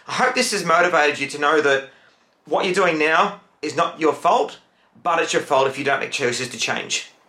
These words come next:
Any one of us, any time can change. And I read, remember Anthony Robbins said to me,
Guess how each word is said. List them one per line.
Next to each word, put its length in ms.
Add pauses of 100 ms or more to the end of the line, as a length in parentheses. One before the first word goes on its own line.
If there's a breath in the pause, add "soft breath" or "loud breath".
(480)
Any 180
one 140
of 100
us, 420 (160)
any 200
time 300
can 120
change. 320
And 100
I 100
read, 200
remember 260
Anthony 220
Robbins 200
said 140
to 80
me, 220